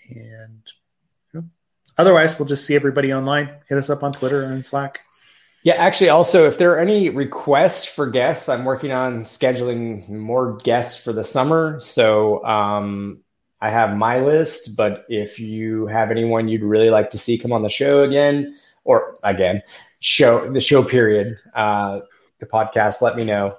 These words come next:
Speaker 2: Let Seth know. You can do that through the Slack D Ms, or you can do absolute appsec at gmail dot com. Again, that's absolute appsec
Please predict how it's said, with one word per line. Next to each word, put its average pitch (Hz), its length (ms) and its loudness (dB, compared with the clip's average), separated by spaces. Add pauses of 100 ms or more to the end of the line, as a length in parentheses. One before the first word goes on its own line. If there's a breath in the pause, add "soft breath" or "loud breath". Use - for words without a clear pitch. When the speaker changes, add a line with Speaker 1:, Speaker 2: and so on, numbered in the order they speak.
(140)
Speaker 2:
Let 107 260 0
Seth - 260 0
know. 101 200 -2
You 107 120 -4
can 127 120 -8
do 139 80 2
that 131 200 4
through 131 140 -4
the 110 80 -4
Slack 127 460 2 (260)
D 117 180 -2
Ms, 120 320 -2
or 107 100 -4
you 107 100 -6
can 107 120 -12
do 104 140 -2
absolute 107 500 -2
appsec 107 440 -2 (100)
at 110 220 -6
gmail 101 280 -4
dot 98 200 0
com. 117 400 2
Again, 101 240 -2
that's 95 320 -6
absolute 101 500 -4
appsec 104 460 -4